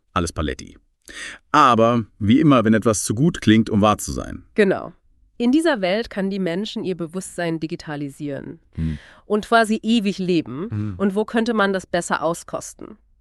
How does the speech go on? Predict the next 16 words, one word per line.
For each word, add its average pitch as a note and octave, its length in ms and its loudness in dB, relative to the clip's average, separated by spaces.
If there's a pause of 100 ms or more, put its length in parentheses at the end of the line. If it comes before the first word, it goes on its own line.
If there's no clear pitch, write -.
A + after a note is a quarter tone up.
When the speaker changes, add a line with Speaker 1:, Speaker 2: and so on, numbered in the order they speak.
(380)
Speaker 2:
als F#3 180 0
im F3+ 140 -2
Walt D#3 200 -2
Disney C#3 220 -10
World? - 320 -14 (460)
Aber F#3+ 480 6
Vorsicht, G#3 460 2
dieser F#3 160 -2
Disney F#3+ 280 -4
World D#3+ 220 -2
ist D#3 140 -8
nicht F#3+ 180 -4
der, F3 140 -2
den D3 160 -6
wir C#3+ 100 -8
kennen. - 340 -10